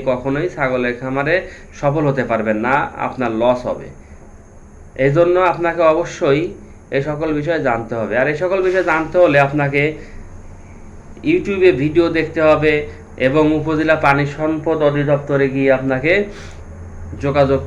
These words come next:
করতে হবে। ওখানে যে সকল মেডিসিন বিশেষজ্ঞ আছে, যারা উপজেলা পানি সম্পদ অধিদপ্তরের মেডিকেল অফিসাররা আছে, যারা খামার সম্পর্কে অনেক জ্ঞান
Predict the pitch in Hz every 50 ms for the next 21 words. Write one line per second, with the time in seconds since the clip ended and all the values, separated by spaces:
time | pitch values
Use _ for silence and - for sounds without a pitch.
0 | - 143 139 135 - 143 143 139 131 113 98 80 - - - - - - 131 127
1 | 143 147 151 151 143 143 147 143 139 143 147 143 131 147 147 147 139 135 131 131
2 | 135 127 147 143 139 131 131 123 131 131 139 139 131 127 135 131 127 127 135 123
3 | 123 127 127 135 135 135 - - - - - - - - - - - - - 127
4 | 123 135 131 143 139 139 123 131 127 131 127 - 143 139 135 143 135 135 131 127
5 | 135 127 139 139 131 135 131 127 127 123 127 123 131 131 135 131 135 135 139 139
6 | 131 131 127 123 120 117 - - 123 120 123 123 123 - - - - - - -
7 | - - - - - - 110 113 127 139 139 135 - 135 139 143 147 143 143 -
8 | 147 143 139 135 143 135 - - 139 131 131 131 - - - - - - - -
9 | - - - - - - - - - 139 139 139 147 143 123 - - - - -
10 | - - - - - - - - 110 110 131 131 131 123